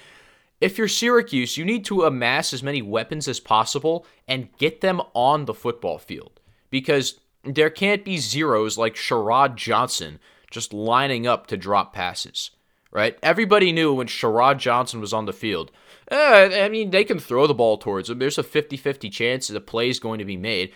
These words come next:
They don't have to worry about Sherrod Johnson. You could just stick a freshman corner over there and leave him on an island. Syracuse needs more dynamic playmakers. That is the long and short of it, and I think Price is one of those guys. You bring him in there, two back sets, jet sweep motions,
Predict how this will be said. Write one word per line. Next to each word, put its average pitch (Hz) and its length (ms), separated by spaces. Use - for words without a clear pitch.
They 233 80
don't 262 120
have 262 180
to 233 80
worry 226 300
about 135 240
Sherrod 110 440
Johnson. 98 400
You - 20
could 214 120
just 196 140
stick - 320
a 175 60
freshman 165 420
corner 151 320
over 113 160
there 117 160
and 107 100
leave 120 200
him 113 100
on 104 120
an 92 60
island. 87 380
Syracuse 247 540
needs 220 200
more 180 180
dynamic 151 560
playmakers. 127 600
That 143 200
is 156 220
the 120 380
long 143 340
and 135 100
short 165 260
of 92 80
it, 98 120
and 104 120
I 104 80
think - 260
Price 143 440
is 135 240
one 143 140
of 151 80
those 151 200
guys. 175 440
You 123 80
bring 151 180
him 175 80
in 175 80
there, 175 240
two 180 200
back 165 260
sets, - 400
jet 170 260
sweep - 320
motions, - 560